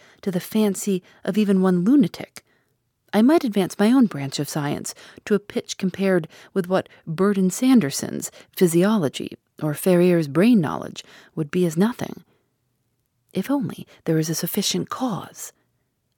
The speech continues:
I must not think too much of this, or I may be tempted, A good cause might turn the scale with me, for may not I too be of an exceptional brain? How well the man reasoned.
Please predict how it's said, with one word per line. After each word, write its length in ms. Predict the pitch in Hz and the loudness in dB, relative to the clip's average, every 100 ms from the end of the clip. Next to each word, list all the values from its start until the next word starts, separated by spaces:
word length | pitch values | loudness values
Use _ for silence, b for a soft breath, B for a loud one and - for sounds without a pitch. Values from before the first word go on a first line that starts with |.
| _ - | _ 2
I 80 | |
must 300 | 247 349 - | 2 2 0
not 240 | 214 175 - | -2 -2 -4
think 280 | 202 - - | -4 -4 -6
too 140 | 208 | 0
much 300 | 202 220 - | 0 0 -4
of 100 | - | -8
this, 300 | - - - b b b | -10 -10 -18 b b b
or 120 | 165 | -2
I 60 | 160 | 0
may 160 | 165 | 0
be 140 | 151 160 | -2 -6
tempted, 540 | - 220 190 160 - b b b b _ | 0 2 2 -2 -4 b b b b _
A 40 | 170 | -2
good 280 | 190 170 | 0 0
cause 420 | - 202 170 147 165 | -4 -2 0 0 -2
might 200 | 151 - | -6 -4
turn 200 | 170 160 | -2 -2
the 60 | |
scale 380 | 151 - 254 185 | -2 0 2 2
with 180 | - - | -2 -6
me, 200 | - - b b b | -10 -12 b b b
for 140 | _ 214 | _ 2
may 160 | 226 | 4
not 260 | 226 269 302 | 4 2 0
I 140 | 208 196 | -2 -4
too 380 | - 320 214 - | -2 -2 -2 -4
be 120 | 165 170 | -2 0
of 80 | |
an 80 | 160 | 0
exceptional 520 | 160 - 170 - 170 | -4 -4 -4 -2 -2
brain? 460 | 165 247 247 - - - _ _ _ _ _ _ _ _ _ _ _ _ _ | -2 0 0 -2 -8 -14 _ _ _ _ _ _ _ _ _ _ _ _ _
How 180 | - 214 | 0 0
well 380 | 208 262 202 - | 2 -2 -2 -4
the 100 | 165 | -2
man 260 | 160 151 156 | 0 0 0
reasoned. 560 | 185 196 - - - | 0 0 -2 -8 -12